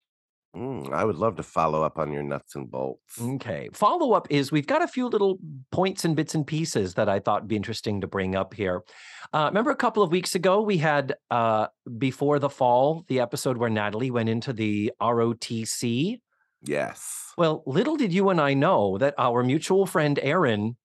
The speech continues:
Speaker 2: actually was Air Force R O T C in college.
Speaker 1: Oh my goodness, yes, she was. I'm for-, you know, I'm, well, and she knows, I am very self-absorbed. So
Speaker 2: <laughs> Yeah.
Speaker 1: when the, when the topic isn't me, I'm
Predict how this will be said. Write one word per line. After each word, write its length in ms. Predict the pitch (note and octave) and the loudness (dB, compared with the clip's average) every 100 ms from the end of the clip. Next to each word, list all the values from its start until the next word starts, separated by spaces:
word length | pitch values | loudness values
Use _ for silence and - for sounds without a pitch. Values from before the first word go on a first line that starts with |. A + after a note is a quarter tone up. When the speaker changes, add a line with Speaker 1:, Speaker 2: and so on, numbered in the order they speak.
| _ - | _ -4
Speaker 2:
actually 420 | D3+ - F3 F3 | -2 -2 0 4
was 260 | D#3 D#3+ - | 4 2 2
Air 200 | D3 E3+ | 0 2
Force 360 | E3+ D3+ D3 E3+ | 2 2 4 4
R 200 | B2+ C3 | 4 4
O 80 | |
T 240 | C3 - C#3 | 2 0 0
C 300 | - D#3 D#3+ | 0 -2 0
in 180 | D#3 D#3+ | -2 0
college. 640 | F#3 C4+ C3+ - - - - _ _ _ _ _ D#4+ | 0 0 -2 -4 -6 -10 -12 _ _ _ _ _ 8
Speaker 1:
Oh 300 | F4+ F#4+ F#4+ | 10 10 10
my 160 | F#4 | 6
goodness, 420 | D4+ F4 E4 C#4+ - | 6 4 6 4 6
yes, 220 | C4+ C4 | 4 4
she 200 | - - | 2 -2
was. 420 | A#3 G#3+ E3+ A2 F#2+ D#3+ | 2 6 8 6 2 2
I'm 260 | D#3+ D3 G#2+ _ _ - - | 4 2 -4 _ _ -18 -8
for-, 200 | C#3 F#2 - | -6 -6 -6
you 160 | G#3 A3+ | 0 2
know, 200 | C3 G#2 | 4 4
I'm, 200 | G2+ G2+ _ _ _ - - | 2 -4 _ _ _ -20 -2
well, 100 | F#3+ D#3+ | 4 4
and 100 | D3 | 4
she 200 | - D#3+ | 0 2
knows, 340 | G2 E2 D#2+ | 4 2 2
I 100 | D3+ | 2
am 180 | C#3 A2 _ - | 2 -2 _ 0
very 260 | E3 B2 | 2 2
self-absorbed. 1040 | G2+ - G2 - E2 - E2+ D2 C#2 C#2 - - - F#3+ | 0 0 0 0 -6 -4 -2 -2 -4 -10 -16 -4 0 2
So 360 | D3 G2 F#2+ F#3+ E3 D3+ | 4 4 4 2 0 -2
Speaker 2:
<laughs> 180 | F3+ | -2
Yeah. 280 | D3 B2+ F#2+ - | 0 0 0 -6
Speaker 1:
when 260 | - C3 C#3+ | -2 2 4
the, 140 | D3 - - | 2 0 2
when 140 | F3 | 4
the 100 | D#3 | 4
topic 500 | - F#3+ F#3 F3+ D3+ | 4 6 6 4 2
isn't 360 | D#3 C3 C3 A2 | 2 2 -2 -2
me, 300 | A#2+ B2 A2+ | 0 2 4
I'm 260 | G#2 G#2 | 2 0